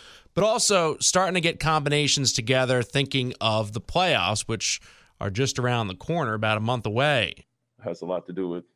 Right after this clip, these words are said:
Speaker 2: seeding, honestly, and, and those things play into it. Um, you know, a tight race or you being set in a specific spot already, um, you can kinda tinker with some things. Uh, I think I've mentioned is Derek and, and Daniel,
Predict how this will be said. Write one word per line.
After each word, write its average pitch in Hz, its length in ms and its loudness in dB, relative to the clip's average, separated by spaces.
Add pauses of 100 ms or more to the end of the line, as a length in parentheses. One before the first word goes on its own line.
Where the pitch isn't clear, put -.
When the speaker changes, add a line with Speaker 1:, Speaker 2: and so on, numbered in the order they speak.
(180)
Speaker 2:
seeding, 87 380 -8 (100)
honestly, 90 460 -8
and, 78 200 -10
and 78 200 -10
those 80 180 -8
things 78 180 -14
play 90 220 -6
into 87 220 -8
it. 69 180 -10
Um, 60 260 -12 (200)
you - 100 -16
know, 71 80 -8
a 76 40 -10
tight 85 280 -8
race 98 340 -6
or 82 240 -8 (520)
you 101 100 2
being 95 220 4
set 107 260 6
in 87 80 0
a 98 60 4
specific - 680 0
spot 104 300 6
already, 107 400 6 (180)
um, 69 360 0 (100)
you - 80 -16
can 85 140 -12
kinda 87 240 2
tinker 98 260 0
with 98 140 2
some 95 120 -4
things. 104 380 0 (760)
Uh, 78 160 4
I - 20 2
think 85 180 0
I've 82 120 2
mentioned 87 440 -2 (140)
is - 260 -8 (220)
Derek 80 300 0
and, 73 200 -6 (380)
and 104 240 -8
Daniel, 67 380 -2